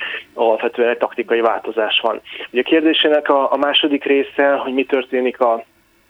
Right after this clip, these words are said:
a, a, a fronton, ott az az igazság, hogy valószínűleg nem fogunk egy olyan látványos, ö, inváziót látni, mint, ö, ugye a háború kezdetén, hiszen alapvetően egy minőségileg,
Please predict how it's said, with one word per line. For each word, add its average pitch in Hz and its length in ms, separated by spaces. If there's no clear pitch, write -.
a, - 40
a, 123 440
a 127 40
fronton, 143 640
ott 135 240
az 151 80
az 160 100
igazság, 151 360
hogy 139 240
valószínűleg 147 600
nem 180 220
fogunk 120 380
egy 117 120
olyan 113 180
látványos, 113 680
ö, 117 300
inváziót 120 760
látni, 117 460
mint, 113 360
ö, 113 180
ugye 120 220
a 110 40
háború 120 380
kezdetén, 135 840
hiszen 131 560
alapvetően 127 680
egy 123 220
minőségileg, 123 880